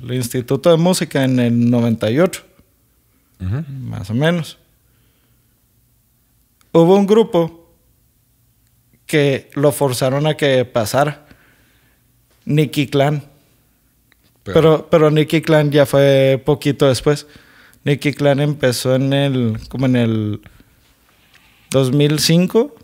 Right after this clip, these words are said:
Speaker 2: Me
Speaker 1: más o
Speaker 2: encanta,
Speaker 1: menos.
Speaker 2: me encanta cómo en este episodio estás tratando de atar cabos de todo, güey. <laughs>
Speaker 1: Sí, sí,
Speaker 2: Que de
Speaker 1: porque,
Speaker 2: que, mm.
Speaker 1: porque, por ejemplo, o sea,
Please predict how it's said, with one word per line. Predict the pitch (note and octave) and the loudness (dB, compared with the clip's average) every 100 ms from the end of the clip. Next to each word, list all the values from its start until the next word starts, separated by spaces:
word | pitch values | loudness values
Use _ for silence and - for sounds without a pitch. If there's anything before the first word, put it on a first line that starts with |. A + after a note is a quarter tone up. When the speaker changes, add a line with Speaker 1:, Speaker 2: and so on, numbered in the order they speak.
| - | -2
Speaker 2:
Me | G2+ | 0
Speaker 1:
más | D#3+ | 2
o | G#2+ | 2
Speaker 2:
encanta, | F3 | 2
Speaker 1:
menos. | A#2+ G#2 | 0 0
Speaker 2:
me | G#2+ | -2
encanta | G2+ A2 B2 | 0 0 0
cómo | C3+ C3 | 0 2
en | B2+ | 0
este | - C#3 | 0 -2
episodio | C3+ - G#2 A2 | -2 0 0 0
estás | - A2+ | -2 -2
tratando | A#2 A#2 A2 A#2 | -2 0 2 2
de | |
atar | - G2+ | 0 -4
cabos | - A2 A2 | 0 0 2
de | G#2 | 0
todo, | F#2 - F#2+ G2 G2 | -2 -2 0 0 0
güey. | F2 - - | 0 -2 -2
<laughs> | F#3 | -2
Speaker 1:
Sí, | G3+ G#3+ A#3 B3+ G3+ | 0 4 4 4 2
sí, | - - A#3 A3+ | 0 0 2 2
Speaker 2:
Que | D3+ | 2
de | D3+ | 2
Speaker 1:
porque, | G3 A#2+ E2 | 2 -2 -2
Speaker 2:
que, | - - - C#3 | -14 -20 -12 -10
mm. | C#3+ C3 C3 | -8 -10 0
Speaker 1:
porque, | G3 F3+ F3 | 0 2 2
por | F#3 | 2
ejemplo, | E3+ G3 G3 | 4 2 2
o | F3 | 2
sea, | E3+ B2 | 4 0